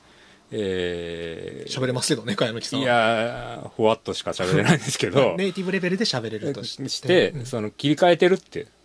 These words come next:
Speaker 1: その日本語を喋るときには日本語の思考になって、
Speaker 2: うん。
Speaker 1: その英語を喋るときには、まあ、英語脳になるみたいな、
Speaker 2: うん。
Speaker 1: それを、まあ、こう、コードを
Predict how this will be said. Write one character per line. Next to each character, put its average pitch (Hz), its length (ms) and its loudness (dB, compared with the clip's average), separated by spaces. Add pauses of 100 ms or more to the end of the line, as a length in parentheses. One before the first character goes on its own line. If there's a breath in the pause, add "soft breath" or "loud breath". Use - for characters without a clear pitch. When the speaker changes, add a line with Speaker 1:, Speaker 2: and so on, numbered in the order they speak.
Speaker 1:
そ 120 200 -8
の 101 240 -4
日 151 360 -4
本 143 400 0
語 131 140 2
を 127 60 0
喋 123 240 0
る 120 120 -2
と 127 80 0
き 147 140 -6
に 165 120 -2
は 104 80 0
日 98 100 -4
本 101 200 -6
語 95 100 -4
の 95 80 -4
思 - 140 -12
考 82 180 -4
に 80 100 -12
な 78 80 -18
っ - 40 -20
て、 87 360 -8
Speaker 2:
う 180 60 -2
ん。 131 320 -4 (600)
Speaker 1:
そ 90 180 -10
の 80 1200 -14
英 95 140 -2
語 90 80 -6
を 85 80 -4
喋 87 220 -4
る 87 60 -6
と 113 80 -12
き 117 120 -6
に 90 60 -6
は、 85 120 -10
ま 95 120 -4
あ、 - 40 -10
英 104 200 6
語 101 120 4
脳 85 180 -2
に 78 80 -12
な 78 140 -6
る 78 100 -8
み - 120 -16
た 165 100 -2
い - 80 2
な、 139 80 -2
Speaker 2:
う 127 60 -4
ん。 113 100 -8
Speaker 1:
そ 160 100 2
れ 135 80 4
を、 131 60 2
ま 127 140 0
あ、 85 60 -2
こ 95 300 2
う、 - 60 -20
コ 117 200 6
ー - 20 -2
ド 80 160 -6
を - 160 -10